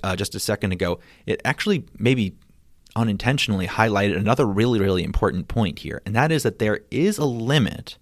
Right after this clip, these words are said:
to the benefits of species diversity. And it's a somewhat intuitive limit. And there's a window of species diversity that is most useful for individual organisms. Let's,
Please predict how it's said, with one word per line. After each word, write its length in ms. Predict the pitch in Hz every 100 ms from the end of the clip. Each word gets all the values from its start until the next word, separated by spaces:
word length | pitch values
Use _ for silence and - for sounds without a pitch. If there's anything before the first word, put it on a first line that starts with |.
| _ _ _
to 120 | - 107
the 100 | 104
benefits 480 | 107 104 - 98
of 80 | 92
species 400 | - 101 90 85
diversity. 460 | 82 80 87 - -
And 100 | 78
it's 100 | -
a 80 | 95
somewhat 320 | - 131 -
intuitive 500 | 90 - 123 95 73
limit. 300 | 58 85 131 _ - - - -
And 80 | 113
there's 160 | 117
a 80 | 113
window 640 | 104 101 127 175 170 147 95
of 140 | 110
species 420 | - 120 113 104
diversity 600 | - 92 113 - 80 76 - -
that 140 | - 104
is 120 | 92
most 400 | 95 101 104 -
useful 400 | 98 - 92 92
for 220 | - 85
individual 460 | 87 87 82 85 -
organisms. 540 | 110 95 73 - -
Let's, 200 | 104 -